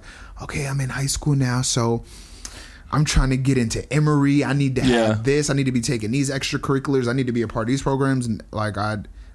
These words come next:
Speaker 1: I was just like, "Yo, I got four years to get through this shit, and
Speaker 2: Yeah.
Speaker 1: I'll figure it out after that."
Speaker 2: Yeah.
Speaker 1: I always knew entertainment was something I was very interested in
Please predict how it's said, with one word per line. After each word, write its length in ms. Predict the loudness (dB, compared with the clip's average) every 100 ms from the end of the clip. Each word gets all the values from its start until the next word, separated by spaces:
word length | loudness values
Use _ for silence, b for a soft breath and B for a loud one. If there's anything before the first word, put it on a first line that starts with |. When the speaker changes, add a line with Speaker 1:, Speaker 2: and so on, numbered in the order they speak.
| b
Speaker 1:
I 80 | -2
was 120 | -2
just 80 | -2
like, 140 | -4 -4
"Yo, 280 | -4 -4 -6
I 100 | -6
got 160 | -6
four 220 | -4 -4 -2
years 220 | -2 -4
to 60 | -4
get 180 | -6
through 120 | -4 -4
this 140 | -4
shit, 380 | -4 -4 -4 -8 -18 -2
and 100 | 2
Speaker 2:
Yeah. 220 | 2 2
Speaker 1:
I'll 80 | -2
figure 260 | -4 -2
it 60 | -2
out 160 | -2 -4
after 260 | -6 -6
that." 260 | -6 -8 -4
Speaker 2:
Yeah. 240 | 0 2 2
Speaker 1:
I 40 |
always 260 | 2 2 2
knew 120 | 0
entertainment 500 | 0 -2 -2 -2 -2
was 80 | -2
something 220 | -4 -4
I 60 | -4
was 100 | -4
very 240 | -4 -4
interested 360 | -4 -6 -6 -6
in 200 | -4 -6